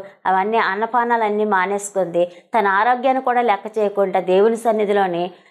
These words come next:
శిలోహలోని మరి ఆమె ఏటాట వెళ్ళి బలులు అర్పిస్తూ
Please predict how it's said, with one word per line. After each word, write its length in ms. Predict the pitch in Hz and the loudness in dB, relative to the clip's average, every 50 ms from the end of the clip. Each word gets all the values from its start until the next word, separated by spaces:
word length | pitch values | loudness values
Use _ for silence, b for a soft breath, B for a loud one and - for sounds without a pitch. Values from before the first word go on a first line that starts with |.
| B B _ | B B _
శిలోహలోని 920 | - 233 226 220 240 254 262 262 269 247 233 220 208 190 185 180 190 208 208 B B B _ _ | -2 0 2 4 2 2 2 2 0 0 2 2 0 0 0 -2 -4 -4 -6 B B B _ _
మరి 180 | 185 185 185 185 | -2 0 2 2
ఆమె 360 | 185 180 185 180 175 180 190 | 0 0 -2 -2 0 0 0
ఏటాట 280 | 208 208 254 247 247 254 | 0 0 -2 0 0 0
వెళ్ళి 280 | 240 220 214 208 208 | 0 0 2 2 0
బలులు 360 | 202 196 196 185 196 208 220 214 | 0 0 0 0 0 0 2 0
అర్పిస్తూ 640 | 190 185 190 - 208 202 - - - 202 190 196 | 0 -2 0 -2 -2 -2 -2 -2 0 2 2 2